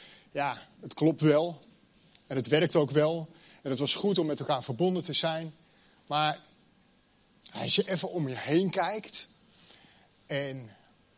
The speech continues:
als je zo samen zingt, dit is toch wel anders. Toch? Of ben ik de enige die er zo over denkt? Nee, precies. Goed zo. Hoppakee. Hey, mensen, ehm, misschien, ik zat te denken, weet je, misschien ben ik een beetje ouderwets.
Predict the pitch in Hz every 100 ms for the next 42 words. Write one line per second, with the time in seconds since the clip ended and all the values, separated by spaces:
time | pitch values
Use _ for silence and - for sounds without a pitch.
0 | _ - 131 - 135 180 170 - 165 151
1 | 131 147 190 180 135 131 143 - 165 -
2 | 135 147 147 180 175 90 - - - -
3 | _ _ _ _ _ _ _ _ _ _
4 | - - 240 - - - _ _ - 131
5 | 170 147 165 160 135 - 120 113 127 110
6 | 107 107 104 - - - - - - -
7 | 165 233 240 180 196 156 - - - 175
8 | 170 127 101 - - - 156 156 139 107
9 | - - - - - - - - - -
10 | - 190 190 247 - 233 - 220 220 220
11 | 202 175 - - - 156 262 - - 208
12 | 240 180 170 226 175 160 - 151 - 131
13 | 185 214 180 220 - 202 165 180 160 143
14 | 196 214 160 147 123 120 180 - - -